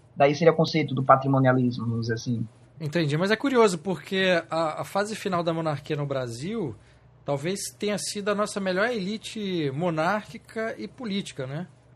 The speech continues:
Speaker 1: Claro, claro, claro. Mas, é, lembrar que havia, havia também ainda, vamos dizer, um Estado grande, ali, a-, claro que não é mais, tão grande contra o, o positivismo, vai ser muito pior,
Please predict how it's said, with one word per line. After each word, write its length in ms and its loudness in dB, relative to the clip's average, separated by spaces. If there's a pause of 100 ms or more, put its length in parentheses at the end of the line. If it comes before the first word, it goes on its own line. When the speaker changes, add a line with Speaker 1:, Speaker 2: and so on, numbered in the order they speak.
(120)
Speaker 1:
Claro, 340 12
claro, 340 10
claro. 320 6 (400)
Mas, 480 4 (320)
é, 580 10
lembrar 220 10
que 100 8
havia, 360 10
havia 280 8
também 340 8
ainda, 380 10
vamos 300 6
dizer, 340 6 (240)
um 100 10
Estado 840 8
grande, 580 6
ali, 440 10
a-, 260 10 (100)
claro 240 12
que 80 -2
não 160 8
é 360 10 (120)
mais, 380 10
tão 160 4
grande 260 6
contra 340 4
o, 420 4
o 60 0
positivismo, 1080 4
vai 160 8
ser 140 2
muito 260 10
pior, 440 12